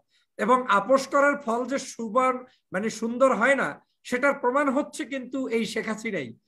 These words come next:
আপনি দেখেন, যখন আজকের সেই এরশাদ সাহেবের অধীনে নির্বাচন হলো, সেই নির্বাচনে কিন্তু বাংলাদেশ জাতীয়তাবাদী দল এবং বিএনপি তখন যায়নি, খালেদা জিয়া যায়নি।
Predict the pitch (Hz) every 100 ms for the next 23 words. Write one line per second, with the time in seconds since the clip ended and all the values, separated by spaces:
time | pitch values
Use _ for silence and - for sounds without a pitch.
0 | _ _ 208 208 277 269 277 302 247 247
1 | 269 247 247 285 269 247 226 208 254 254
2 | 262 247 233 202 240 220 135 - _ _
3 | 190 220 269 269 240 196 185 185 247 247
4 | 233 247 247 269 - 262 226 285 - _
5 | _ 147 165 220 254 277 277 254 - 247
6 | 240 233 220 220 214 233 254 208 208 185
7 | 214 214 214 254 254 185 - 170 151 165
8 | 202 262 190 180 170 151 160 147 143 127